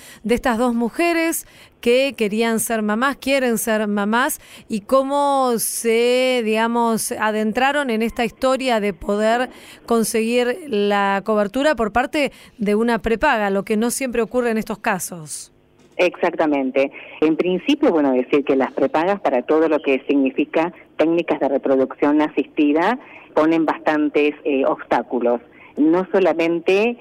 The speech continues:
Speaker 2: en casos de, eh, parejas de mujeres, sino también en parejas heterosexuales. En este caso especial, lo, lo, lo especial que tiene es que estas chicas, esta pareja de mujeres, lo que querían era un método ropa.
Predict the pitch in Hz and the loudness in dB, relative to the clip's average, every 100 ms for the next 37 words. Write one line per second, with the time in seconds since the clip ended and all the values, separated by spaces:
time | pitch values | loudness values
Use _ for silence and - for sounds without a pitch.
0 | - - 139 135 151 - 190 185 156 151 | -8 -2 -2 0 -4 0 0 2 4 4
1 | 165 196 143 135 131 - 131 151 185 160 | 4 2 2 0 0 0 0 0 0 -2
2 | 147 131 - 202 156 131 123 - - - | -2 -4 0 0 0 -4 -6 -12 -20 -2
3 | 156 160 170 160 160 165 190 226 151 139 | 0 2 2 2 2 2 0 0 0 0
4 | 147 - 139 151 - 160 - 160 - 139 | 0 0 0 0 0 0 0 -4 -2 -2
5 | - 131 - 113 107 107 - - - - | -4 -6 -4 -4 -2 -6 -8 -20 -20 -8
6 | - 180 214 240 254 254 262 220 - 185 | 0 0 0 0 0 0 0 0 -2 -2
7 | 233 247 269 139 135 135 143 147 - - | 0 2 0 -2 -2 0 0 0 -2 -2
8 | 208 202 208 196 208 214 240 247 160 - | 0 0 0 -2 0 0 0 -2 -4 -2
9 | 170 214 - - - 143 156 - 247 226 | 0 0 -6 -20 -8 -4 -4 -2 -4 -2
10 | 151 175 156 - 139 139 - 151 151 151 | -2 -2 -4 -2 0 -2 2 0 0 0
11 | 226 220 277 - - - 175 180 220 220 | 0 2 0 -4 -18 -2 0 2 0 2
12 | 175 185 208 226 170 190 208 185 190 190 | -2 0 0 2 2 0 0 -2 -2 -2
13 | 196 190 160 147 165 165 127 127 127 | 0 2 2 0 0 0 0 -4 -4